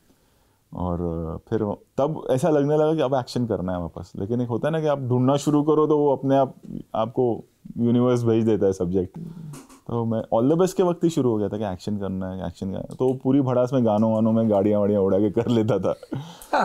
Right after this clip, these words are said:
Speaker 2: <laughs>
Speaker 1: तो फिर गोलमाल थ्री के बाद,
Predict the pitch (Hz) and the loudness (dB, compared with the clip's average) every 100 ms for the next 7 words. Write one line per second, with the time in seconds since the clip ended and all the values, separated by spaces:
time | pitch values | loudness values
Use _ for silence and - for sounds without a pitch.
0 | - 214 165 - - - 123 110 104 98 | 0 -4 -4 -10 -18 -4 0 2 2 0
1 | 95 - 123 117 110 95 85 - - 104 | -4 -2 2 2 2 2 0 -4 -6 -2
2 | 101 107 123 123 117 135 160 135 117 98 | 0 2 -2 -2 -2 0 0 0 -4 -6